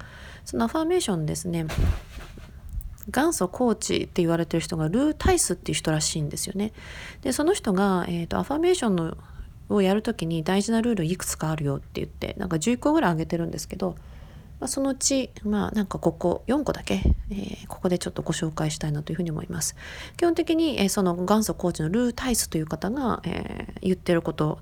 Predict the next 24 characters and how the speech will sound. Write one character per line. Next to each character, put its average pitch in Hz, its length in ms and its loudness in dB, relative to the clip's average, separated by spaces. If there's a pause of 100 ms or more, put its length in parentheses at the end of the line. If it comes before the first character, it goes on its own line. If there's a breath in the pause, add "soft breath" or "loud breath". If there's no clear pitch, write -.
で、 240 240 2
そ - 160 -2
れ 247 80 4
を 240 60 4
私 226 320 0
な 226 80 4
り 220 80 4
に 214 80 2
解 214 200 2
釈 - 240 -4
し - 100 -2
ま 160 120 0
し - 60 -6
た - 160 -4
と 185 120 -2
い 180 120 0
う 240 100 0
内 156 200 0
容 151 100 0
の 175 160 -2
音 156 140 -4
声 - 200 -8
で 180 100 -10
す。 - 200 -6